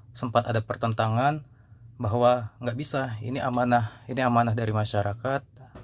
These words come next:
amanah dari seluruh orang, bahwa uang yang terkumpul ini sepeser pun tidak bisa kita arahkan kemanapun. Jadi pada akhirnya dengan uang enam belas jutaan itu, hampir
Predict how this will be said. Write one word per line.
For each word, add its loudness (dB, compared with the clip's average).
amanah 0
dari -2
seluruh -4
orang, 0
bahwa 4
uang 4
yang 0
terkumpul -6
ini -2
sepeser -4
pun -6
tidak -8
bisa -2
kita -4
arahkan 0
kemanapun. 0
Jadi -4
pada 2
akhirnya 0
dengan 0
uang 2
enam 2
belas -2
jutaan -2
itu, -4
hampir -4